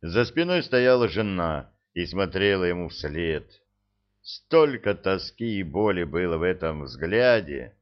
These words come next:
что ему стало не по себе. Возникло ощущение, что она прощается, что больше им не увидится, что это была последняя встреча.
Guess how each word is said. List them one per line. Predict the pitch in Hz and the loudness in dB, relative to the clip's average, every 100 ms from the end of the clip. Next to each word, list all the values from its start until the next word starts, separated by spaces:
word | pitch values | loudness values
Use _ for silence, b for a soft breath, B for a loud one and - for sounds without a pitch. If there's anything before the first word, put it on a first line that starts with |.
| _ _ _ _ _ | _ _ _ _ _
что | - - | -14 -2
ему | 92 104 131 165 | 0 0 0 -2
стало | - - 107 110 110 101 | -6 2 4 6 4 0
не | 98 | -6
по | - 85 | -6 -8
себе. | - 82 62 62 57 - _ _ _ _ _ _ _ _ _ - | -8 -12 -10 -10 -10 -14 _ _ _ _ _ _ _ _ _ -6
Возникло | 85 92 104 104 92 98 | -2 -2 -2 -2 2 2
ощущение, | 95 98 90 - 107 104 90 | 2 -4 -8 -2 0 0 -2
что | 80 87 | -4 0
она | 92 90 | 0 0
прощается, | 87 85 - 104 107 90 71 - - 60 - _ _ _ _ | -2 -8 -4 4 6 4 0 -8 -14 -14 -16 _ _ _ _
что | - 117 | -2 4
больше | 147 143 143 | 4 2 -2
им | 143 135 | -2 -2
не | 131 | 0
увидится, | 120 98 101 95 80 87 - - 80 82 - _ _ _ | 0 0 -2 -2 -4 -6 -8 -8 -6 -6 -10 _ _ _
что | - - 98 98 | -18 0 4 4
это | 90 98 85 90 | 4 2 0 -2
была | 80 90 90 | 0 2 2
последняя | 87 82 78 87 85 90 90 | 0 -6 -4 -4 -4 -4 -6
встреча. | - - 98 104 85 - 58 | -6 -4 -2 0 -2 -10 -16